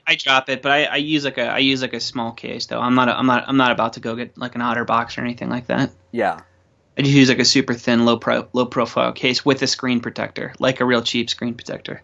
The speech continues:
Speaker 2: Sure. Yeah, I don't, uh, that's never been an issue for me, so I don't, I don't have it, and people
Speaker 1: I mean,
Speaker 2: are
Speaker 1: you're
Speaker 2: always
Speaker 1: also, you're also talking to the dude who had his phone destroyed in the rain in Chicago.
Speaker 2: Right.
Speaker 1: Um, among other things. So I'm, I'm,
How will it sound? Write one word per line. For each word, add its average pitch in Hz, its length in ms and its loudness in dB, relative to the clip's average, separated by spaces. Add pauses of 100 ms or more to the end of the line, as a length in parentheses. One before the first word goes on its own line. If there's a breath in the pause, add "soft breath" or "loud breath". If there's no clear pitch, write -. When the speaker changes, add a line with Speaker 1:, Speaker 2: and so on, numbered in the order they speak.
(120)
Speaker 2:
Sure. 98 440 -2 (560)
Yeah, 202 320 6
I 156 140 10
don't, 196 300 2 (200)
uh, - 120 -12 (100)
that's 143 320 2
never 143 300 0
been 147 180 -2
an 143 100 -4
issue 123 300 -6
for - 160 -8
me, 107 220 -6
so 107 280 0
I 113 120 2
don't, 120 280 -2
I 117 120 6
don't 123 160 0
have 110 240 0
it, 95 80 -4
and 90 100 -12
people 110 240 -4
Speaker 1:
I - 60 2
mean, - 80 6
Speaker 2:
are - 20 4
Speaker 1:
you're 214 100 10
Speaker 2:
always 214 160 6
Speaker 1:
also, 185 200 -2
you're 196 100 2
also 190 180 0
talking 165 360 2
to 143 80 -12
the 131 80 -8
dude 123 260 -4
who 117 340 -6
had 127 200 -2
his 117 100 -8
phone 123 300 -4
destroyed 120 440 -6
in 123 120 -2
the 117 80 -4
rain 117 320 -2
in 117 80 -2
Chicago. 120 720 0 (720)
Speaker 2:
Right. 98 320 2 (180)
Speaker 1:
Um, 131 160 -10 (220)
among 117 240 0
other 113 180 0
things. 117 320 -4
So 160 80 2
I'm, 156 260 2
I'm, 135 280 2